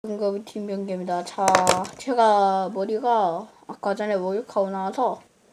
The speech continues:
좀 이상하다만 좀 인정을 해주셨으면 감사할 것 같고요. 자, 오늘은 제가 피지 스피너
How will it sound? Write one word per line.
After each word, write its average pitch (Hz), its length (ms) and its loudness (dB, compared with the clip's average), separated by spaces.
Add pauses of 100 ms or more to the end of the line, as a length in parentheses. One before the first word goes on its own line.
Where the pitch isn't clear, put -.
(680)
좀 180 160 -2
이상하다만 196 640 -2
좀 196 180 -8
인정을 190 440 -8
해주셨으면 190 760 -8
감사할 202 340 -8
것 - 160 -20
같고요. 226 420 0 (1600)
자, 226 440 12
오늘은 311 480 6
제가 302 560 8 (420)
피지 370 300 2
스피너 185 800 -2